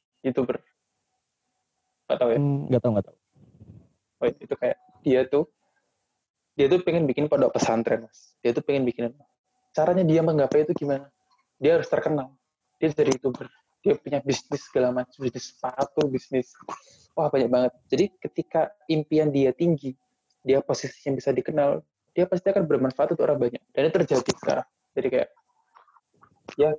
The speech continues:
Speaker 1: ibaratnya itu, itulah Mas Iksora itu, Wayan, Wayan Iksora. Jadi kayak, ini aku banget nih orangnya, gitu, satu visi, gitu.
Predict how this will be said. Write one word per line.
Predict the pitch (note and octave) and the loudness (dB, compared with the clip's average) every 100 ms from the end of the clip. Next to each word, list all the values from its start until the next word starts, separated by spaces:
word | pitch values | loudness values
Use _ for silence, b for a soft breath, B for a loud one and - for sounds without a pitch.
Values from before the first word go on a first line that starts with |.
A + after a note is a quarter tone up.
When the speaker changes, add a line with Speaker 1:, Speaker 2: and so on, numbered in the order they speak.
| - | -4
Speaker 1:
ibaratnya | C#3+ B2 - C#3 | -2 0 0 -2
itu, | - - - _ _ C3+ | -2 -8 -14 _ _ -6
itulah | C3 B2+ B2+ b b - | -2 -4 -6 b b -20
Mas | C3+ C3+ | -14 -14
Iksora | - C3+ B2 | -6 -4 -2
itu, | B2 - - - | -4 -8 -10 0
Wayan, | B2+ B2+ B2 A#2+ - - | 2 0 -4 -14 -16 -12
Wayan | - B2+ B2+ | -2 0 -2
Iksora. | - C#3 B2 B2+ | -4 -4 -4 -8
Jadi | A#2+ B2 | -10 -8
kayak, | C3 _ _ _ _ _ _ _ _ _ _ - | -10 _ _ _ _ _ _ _ _ _ _ -6
ini | C#3 F3 | -2 -2
aku | D3+ D#3 | -2 -2
banget | C#3 D#3 | -2 0
nih | E3+ | -2
orangnya, | E3 E3+ _ | -4 -10 _
gitu, | C3+ - - | -16 -12 -8
satu | C3 | -6
visi, | C3+ D3 - C3+ | -6 -8 -6 -6
gitu. | C3+ | -6